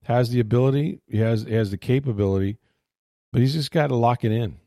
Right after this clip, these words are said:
You know, that's the thing. Like, when guys get behind the defense, you gotta put it on their numbers. And they gotta find a way. You need some help, too. He's not getting it from Canales right now. Whatever it is that's going on out there,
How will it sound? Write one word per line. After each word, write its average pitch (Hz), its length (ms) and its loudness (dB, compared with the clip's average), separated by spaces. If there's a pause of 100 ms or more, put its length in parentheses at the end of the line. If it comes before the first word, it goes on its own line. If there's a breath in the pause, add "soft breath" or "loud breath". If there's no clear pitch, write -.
(100)
You 104 140 -2
know, 101 100 0
that's 113 220 0
the 113 80 -6
thing. 127 240 -2
Like, 95 140 -4
when 101 160 -2
guys 113 320 0
get 135 140 -2
behind 123 280 0
the 110 60 -2
defense, 123 380 -2
you 104 80 -4
gotta 104 180 0
put 107 140 -2
it 107 80 0
on 104 100 0
their 98 120 -2
numbers. 104 400 -6 (880)
And 107 120 2
they 113 60 4
gotta 120 160 6
find 123 260 2
a - 40 2
way. 120 160 4
You 110 240 -2
need 135 180 0
some 113 160 0
help, 107 240 2
too. 113 200 0
He's 90 140 -2
not 117 260 -2
getting 107 260 -2
it 95 120 -6
from 95 160 -6
Canales 85 440 -4
right 95 140 -4
now. 85 220 -12 (380 soft breath)
Whatever 123 440 4
it 143 60 4
is 143 180 4
that's 123 140 -4
going 135 280 2
on 131 180 2
out 123 160 -2
there, 127 280 2